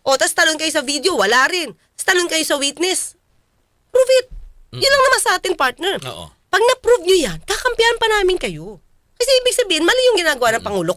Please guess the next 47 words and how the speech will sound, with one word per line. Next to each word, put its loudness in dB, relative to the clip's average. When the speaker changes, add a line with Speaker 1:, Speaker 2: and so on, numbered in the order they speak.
Speaker 1:
Kung 4
totoo, -6
Speaker 2:
Oo. -18
Speaker 1:
na -2
mapuprove -4
yan. -10
Speaker 2:
Oo. -18
Speaker 1:
Tayo 2
naman, 0
kung 2
may 6
mali, -2
mali. 2
Speaker 2:
Oo. -12
Pero -10
parang -6
may -4
binabanggit -8
siya -10
kanina -10
sa -12
interview. -12
Ewan -8
ko -6
lang -8
kung -10
nakasama -8
ba -10
yon -14
na -12
ano -20
to, -20
na -10
sinasabi -10
nga -10
niya, -18
parang -10
napatunayan, -10
parang -8
hindi -10
daw -12
A -8
I -12
yun. -18
Kung -18
ano, -20
anong, -18